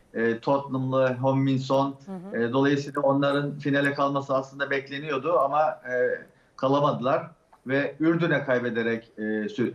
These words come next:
Speaker 1: Güney Kore yarı finalde elendi. E, Katar-Ürdün karşılaşmasında tabii ki ev sahibi Katar favoriydi ve karşılaşmayı, e, kazandı. E, tebrik ediyoruz. Bugün de Afrika Kupası finali var.
Speaker 2: Evet,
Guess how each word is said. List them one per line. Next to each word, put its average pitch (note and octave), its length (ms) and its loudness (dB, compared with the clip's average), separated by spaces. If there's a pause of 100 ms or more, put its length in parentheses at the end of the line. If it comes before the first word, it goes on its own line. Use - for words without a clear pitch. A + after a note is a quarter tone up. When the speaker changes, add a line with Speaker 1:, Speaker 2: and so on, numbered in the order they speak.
Speaker 1:
Güney A2 420 4
Kore A2+ 220 2
yarı A#2+ 160 2
finalde A#2 440 0
elendi. A2+ 480 -2 (400)
E, C3 200 0
Katar-Ürdün E3 640 0
karşılaşmasında C3 920 -4
tabii C#3+ 220 -2
ki C#3+ 80 -4
ev D3 140 0
sahibi B2 460 -2
Katar B2+ 420 -2
favoriydi C3+ 500 -4
ve C#3 120 -2
karşılaşmayı, C3 840 -4 (440)
e, A#2+ 320 2
kazandı. G2 580 0 (460)
E, G#2 380 0
tebrik D#3 340 2
ediyoruz. C#3 300 2
Bugün C#3 220 0
de C3+ 60 4
Afrika C#3 420 -2
Kupası A2 380 -8
finali G#2 320 -4
var. D#3+ 280 0
Speaker 2:
Evet, G3 160 -6